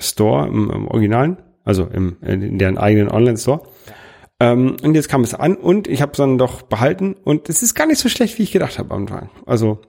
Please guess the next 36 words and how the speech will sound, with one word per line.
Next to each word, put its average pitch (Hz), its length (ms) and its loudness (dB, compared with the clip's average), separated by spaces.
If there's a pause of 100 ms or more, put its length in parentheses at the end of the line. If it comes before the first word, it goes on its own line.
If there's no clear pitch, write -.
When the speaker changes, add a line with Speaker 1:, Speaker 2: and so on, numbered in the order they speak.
Speaker 2:
Das 131 180 -2
geht 185 140 0
mir 170 100 0
tatsächlich 147 340 -2
sehr 123 140 2
ähnlich. 156 320 0
Ich - 120 -6
hab 143 100 -2
auch 160 140 -6
gedacht, - 360 -4
als 123 160 -2
ich 123 80 -6
das 117 160 0
Genre 135 300 0
festge-, - 460 -4
äh, 127 100 -4 (120)
ge-, 113 280 -4
gehört 117 340 2
habe 120 140 0
von 117 140 -2
diesem 107 200 0
Spiel, 107 400 0
also 92 340 0
nee, 95 420 2
irgendwie 92 320 -2
Strategie 95 540 -4
mit 107 140 0
Mario 98 520 0
und 90 140 -4
so, 90 160 -2
nee, 87 420 0 (120)
eher 98 220 0
so 92 140 0
nicht 90 260 0
so. 139 300 2 (1200)
Ähm, 101 540 0